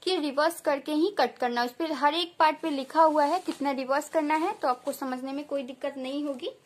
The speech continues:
तो इसका मैंने देख सकते हैं निशान लगा दिया है और इसके बाद हम इसकी cutting कर लेंगे। तो हमें बिल्कुल अच्छे से इसकी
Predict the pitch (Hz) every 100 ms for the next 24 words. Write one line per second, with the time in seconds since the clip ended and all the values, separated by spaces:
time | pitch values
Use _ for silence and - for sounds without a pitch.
0 | _ _ _ _ _ _ _ _ - 240
1 | - - - 320 311 320 302 311 - 339
2 | - 339 294 294 320 330 302 285 294 311
3 | 302 285 403 - _ _ _ - 240 240
4 | 285 - 392 370 370 349 311 302 339 494
5 | _ _ 262 247 339 330 330 330 320 370
6 | 508 - _ - 277 269 285 277 285 370
7 | - 254 - 330 330 311 - 427